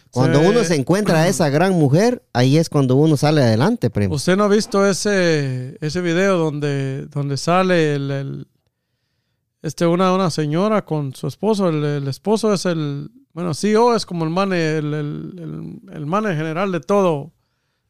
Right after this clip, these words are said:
Speaker 2: de todo un edificio, ¿verdad, primo?
Speaker 1: Sí,
Speaker 2: Entonces,
Speaker 1: sí, sí.
Speaker 2: cuando llegan a, a visitar el, el, el edificio, se encuentran al, al conserje. Y resulta que, que el conserje había sido novio de,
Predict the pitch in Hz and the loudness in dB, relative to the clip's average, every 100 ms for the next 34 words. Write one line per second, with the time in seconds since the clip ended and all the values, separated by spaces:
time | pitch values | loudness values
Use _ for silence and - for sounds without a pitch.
0 | - 151 185 190 175 147 139 240 214 156 | -12 -2 2 2 2 0 0 0 2 0
1 | 147 139 170 180 _ _ _ _ _ _ | -4 -6 -6 -6 _ _ _ _ _ _
2 | 165 147 131 175 185 180 135 110 - _ | -6 -2 2 4 4 2 0 -2 -6 _
3 | _ _ _ _ 165 156 156 180 208 202 | _ _ _ _ -2 0 2 2 4 2
4 | 175 156 156 160 160 139 147 175 202 196 | 2 0 -2 -4 -4 -4 -4 2 2 4
5 | 165 147 143 143 139 - 185 - _ _ | 2 0 -4 -6 -10 -14 -20 -20 _ _
6 | 151 156 151 139 233 285 214 175 170 190 | -4 -2 -2 0 2 2 2 0 2 0
7 | 160 165 147 147 147 - _ - 151 151 | 0 -2 -2 -4 -8 -14 _ -6 -2 -2
8 | 147 139 139 143 151 160 139 196 240 151 | -2 -4 -6 -10 -10 -6 0 2 2 0
9 | 123 _ _ _ _ _ _ _ _ _ | -6 _ _ _ _ _ _ _ _ _
10 | _ _ - 165 165 202 254 294 220 190 | _ _ 0 2 4 2 2 0 0 0
11 | 170 139 160 156 151 - 156 135 240 247 | 0 0 2 2 2 0 0 2 2 4
12 | 233 185 196 190 180 175 160 139 143 | 2 2 2 2 2 2 0 -2 -6